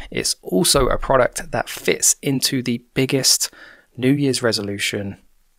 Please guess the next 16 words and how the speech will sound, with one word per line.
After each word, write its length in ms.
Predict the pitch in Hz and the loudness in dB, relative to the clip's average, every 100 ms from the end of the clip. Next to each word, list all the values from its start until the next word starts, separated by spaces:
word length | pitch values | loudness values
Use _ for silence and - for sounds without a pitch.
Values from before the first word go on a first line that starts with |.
| _ - | _ -6
the 80 | |
most 300 | 101 123 - | -2 -2 -2
popular 360 | - 139 - 113 | -4 -4 -2 -4
New 140 | 101 | -2
Year's 240 | 98 92 - | 2 4 4
resolution, 600 | 95 95 95 - 101 - - - | 2 -2 -4 -4 -4 -6 -8 -6
which 160 | 110 113 | -2 -2
is 140 | 104 | 0
getting 400 | - 120 - 110 | 2 2 2 0
fit, 460 | - 123 107 - - - | 0 2 2 0 -4 -6
losing 480 | 110 113 110 104 104 | -2 -2 -2 -4 -4
weight. 320 | 101 - - - - - | -4 -2 -2 -4 -10 -6
This 240 | 127 139 - | 0 2 0
is 320 | - 127 - | 0 -2 -2
the 140 | 117 | -4
perfect 720 | - - 117 110 120 101 - | -4 0 0 0 -4 -4 -6